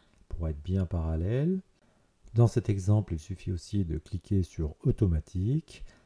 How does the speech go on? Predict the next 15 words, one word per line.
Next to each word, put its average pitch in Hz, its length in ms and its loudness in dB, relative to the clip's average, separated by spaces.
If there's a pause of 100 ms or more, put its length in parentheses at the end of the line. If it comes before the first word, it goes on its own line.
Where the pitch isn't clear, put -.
(120)
pour 82 220 -2
corriger 85 540 2
donc 95 320 -2
les 76 100 -2
perspectives 98 560 -2
horizontales 92 640 2
de 110 100 -2
cette - 280 -4
image. 69 400 -8 (840)
Pour 110 140 -2
cette - 220 2
image, 147 460 4
le 101 120 2
recadrage 98 540 2
manuel 98 600 2